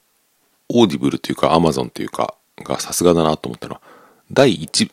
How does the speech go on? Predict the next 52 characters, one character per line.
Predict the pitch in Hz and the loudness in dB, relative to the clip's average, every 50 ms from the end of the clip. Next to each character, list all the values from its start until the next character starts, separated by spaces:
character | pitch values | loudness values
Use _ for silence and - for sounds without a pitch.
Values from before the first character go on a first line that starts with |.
| - - 76 | -8 -10 -8
そ | - - 76 | -6 -4 -4
の、 | 71 73 - _ _ _ _ _ _ _ _ _ _ _ _ _ | -4 -4 -6 _ _ _ _ _ _ _ _ _ _ _ _ _
シ | - - - 104 | -4 -2 -2 0
リ | 110 120 | 0 0
ー | 104 | -2
ズ | - - 58 | -2 -4 -6
の | 62 62 | -2 0
第 | 87 92 80 69 | 2 2 2 2
一 | - - | 2 0
作 | - - - - | 0 -2 -2 -4
に | 82 65 | -6 -8
で | 55 53 | -8 -10
す | - - | -12 -12
ね、 | - - - _ _ _ - | -14 -16 -18 _ _ _ -18
う | - | -18
ん、 | - - _ _ - _ _ _ _ - | -18 -18 _ _ -20 _ _ _ _ -14
こ | - 67 | -10 -10
の | 65 - - - - - - _ - - | -10 -10 -10 -14 -18 -18 -18 _ -4 0
オ | 87 85 | 2 2
ー | |
デ | 85 87 | 6 6
ィ | 90 | 4
オ | 82 | 4
ブ | 80 90 | 4 -2
ッ | - _ | -6 _
ク | - - | -6 -4
の | 69 65 64 - _ _ _ _ _ _ | -4 -4 -6 -8 _ _ _ _ _ _
初 | - - 85 | -10 -10 -10
っ | - _ | -2 _
端 | - 98 95 90 | 2 4 4 4
に、 | 90 85 - - - - - _ - - _ | 2 0 -2 -6 -14 -20 -20 _ -20 -20 _
こ | _ - - | _ -12 -10
の | - - | -10 -10
一 | - - - - - | -10 -6 -4 0 2
番 | 123 117 113 85 | 2 2 2 2
デ | 85 117 | 2 2
ィ | 117 | 2
ー | - | 2
プ | - - | 0 -2
で、 | 64 62 - - - _ _ - | -2 -2 -4 -6 -8 _ _ -14
う | |
ん、 | 65 57 - - _ _ - - - - | -14 -14 -14 -18 _ _ -20 -20 -18 -8
一 | - - - | -6 0 2
番 | 107 104 101 | 4 4 4
わ | 104 104 | 4 2
け | - 92 | 2 2
の | 73 | 2
わ | 65 - | 2 2
か | - - | 0 0
ら | - | 0
な | 71 67 52 | 0 -4 -6
い | - - | -8 -12